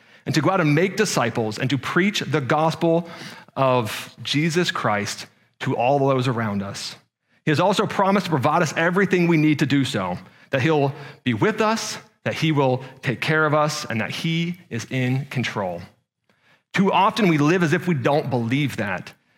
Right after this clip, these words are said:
Yes, we may know his promises and proclaim trusts in Jesus' work, but often it doesn't translate into our everyday lives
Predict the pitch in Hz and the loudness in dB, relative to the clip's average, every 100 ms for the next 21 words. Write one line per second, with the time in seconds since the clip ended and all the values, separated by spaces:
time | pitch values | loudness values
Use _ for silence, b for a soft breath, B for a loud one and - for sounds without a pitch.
0 | _ - 151 208 196 180 156 170 208 240 | _ -4 0 0 2 2 4 4 4 4
1 | 202 175 139 117 117 123 151 - 143 139 | 4 2 0 0 0 0 0 -2 -4 0
2 | 143 - 196 233 - - 151 135 - - | 0 0 2 2 0 0 2 0 -2 -8
3 | - 127 123 120 117 117 110 117 - - | -4 0 2 0 -2 -4 -2 -2 -4 -16
4 | b b b b 156 147 160 190 226 - | b b b b -6 -2 2 2 2 2
5 | 208 170 135 170 180 180 - 196 185 202 | 2 2 2 2 0 0 -2 0 2 2
6 | 180 113 107 104 156 139 156 135 139 139 | 2 0 -2 -4 -2 0 2 2 2 2
7 | 131 127 143 110 95 - | 2 2 2 0 -4 -10